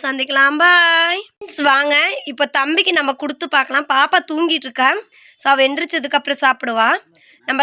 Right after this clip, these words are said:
தம்பிக்கு கொடுத்து பார்த்துட்டு அவன் என்ன சொல்றான்னு சொல்லிட்டு நம்ம பார்க்கலாம் வாங்க.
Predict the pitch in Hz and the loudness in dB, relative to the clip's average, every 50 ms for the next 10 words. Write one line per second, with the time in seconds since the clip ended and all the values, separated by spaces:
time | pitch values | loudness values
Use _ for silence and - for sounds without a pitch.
0 | 269 - 277 277 311 320 381 - 339 - 320 302 285 - - 285 - 285 262 262 | 0 2 0 0 0 -2 -2 -2 -4 -4 -6 -8 -6 -8 -6 -2 0 0 0 0
1 | - 294 254 - 349 415 453 - 320 269 269 262 254 254 269 302 370 381 - 311 | -2 -8 -8 -2 0 0 2 2 2 0 2 0 0 0 0 0 0 0 2 0
2 | 277 269 277 277 269 262 262 262 277 320 320 294 254 240 - 247 247 247 - 247 | 0 2 0 0 0 -2 -2 -2 0 0 0 -2 -2 -2 0 0 -2 0 0 -2
3 | 226 220 214 214 214 214 214 | -2 0 -2 -2 -4 -2 -2